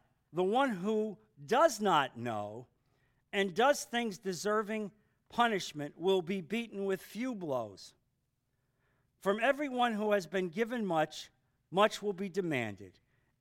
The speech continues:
And from the one who has been entrusted with much, much more will be asked."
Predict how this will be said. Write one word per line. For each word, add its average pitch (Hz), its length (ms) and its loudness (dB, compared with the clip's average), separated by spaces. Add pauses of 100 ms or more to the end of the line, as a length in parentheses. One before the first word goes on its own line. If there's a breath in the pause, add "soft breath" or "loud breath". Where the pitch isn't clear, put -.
(120)
And 185 160 0
from 196 280 0
the 180 80 2
one 214 320 2
who 196 200 -4
has 185 220 -2
been 170 200 -4
entrusted 165 720 -6
with 135 220 -8
much, 120 400 -12 (480)
much 175 480 2 (760)
more 131 540 -2 (600)
will 127 200 -8
be 117 260 -8
asked." 107 380 -10